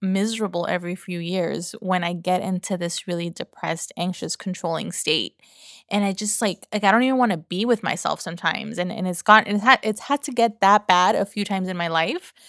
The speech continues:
for me to really understand that that's something that I need to change about myself. And so last year, I actually wrote about this on my,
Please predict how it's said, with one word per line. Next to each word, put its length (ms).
for 180
me 220
to 200
really 840
understand 1000
that 500
that's 160
something 180
that 80
I 80
need 120
to 60
change 280
about 180
myself. 360
And 120
so 160
last 400
year, 200
I 100
actually 240
wrote 200
about 220
this 220
on 100
my, 320